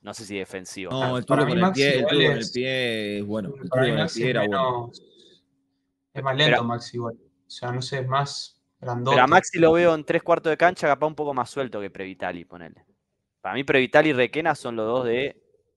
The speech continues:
Speaker 1: cortar
Speaker 2: No, no,
Speaker 1: y
Speaker 2: el
Speaker 1: distribuir,
Speaker 2: Pulpo, el
Speaker 1: cortar
Speaker 2: tu-,
Speaker 1: y
Speaker 2: el Turco,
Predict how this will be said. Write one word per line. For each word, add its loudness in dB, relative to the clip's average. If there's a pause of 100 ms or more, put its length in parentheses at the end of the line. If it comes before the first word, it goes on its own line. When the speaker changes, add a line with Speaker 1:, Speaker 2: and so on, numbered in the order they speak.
(300)
Speaker 1:
cortar 4
Speaker 2:
No, -4
no, -8
Speaker 1:
y -6
Speaker 2:
el -6
Speaker 1:
distribuir, -4
Speaker 2:
Pulpo, -12
el -4
Speaker 1:
cortar 2
Speaker 2:
tu-, -2
Speaker 1:
y -4
Speaker 2:
el -8
Turco, -8